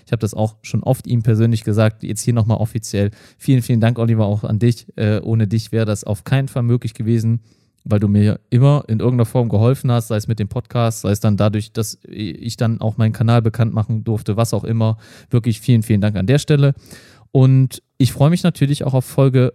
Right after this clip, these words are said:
einhunderteins und, äh, ganz besonders natürlich auch auf Folge einhundertelf, in der wir uns dann hoffentlich mal live sehen werden. Ähm,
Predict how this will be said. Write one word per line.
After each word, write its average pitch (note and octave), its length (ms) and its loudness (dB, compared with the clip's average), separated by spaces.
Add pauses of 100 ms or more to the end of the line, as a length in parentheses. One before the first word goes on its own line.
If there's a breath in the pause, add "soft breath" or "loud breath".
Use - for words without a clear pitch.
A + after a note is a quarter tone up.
(100)
einhunderteins A#2+ 1300 0
und, B2 480 -2
äh, A#2 220 0
ganz B2+ 220 -2
besonders C3 340 -2
natürlich B2+ 260 -2
auch A2+ 100 -4
auf A#2 100 -2
Folge A#2+ 300 0
einhundertelf, A#2 880 0
in A#2+ 120 -2
der A#2 160 0
wir A2+ 120 -2
uns A#2 140 -6
dann A2 180 -2
hoffentlich B2+ 380 -2
mal A#2+ 140 2
live G#2+ 260 0
sehen C3+ 280 -2
werden. D3+ 320 -2 (440 loud breath)
Ähm, B2 480 2